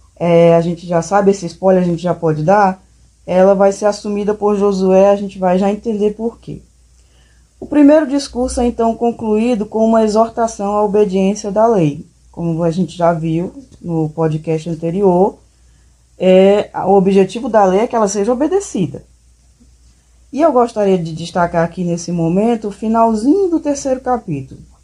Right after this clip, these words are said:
onde Moisés suplica uma última vez a Deus pra entrar na terra. Está no capítulo três, versículos vinte e três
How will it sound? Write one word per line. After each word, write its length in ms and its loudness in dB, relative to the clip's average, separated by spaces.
onde 260 -2
Moisés 520 2
suplica 800 -6
uma 260 2
última 540 0
vez 340 2
a 100 2
Deus 540 -4
pra 160 -2
entrar 260 -4
na 120 -4
terra. 360 -6
Está 320 -6
no 140 -2
capítulo 560 -4
três, 480 0
versículos 680 -4
vinte 260 -6
e 60 -18
três 540 -4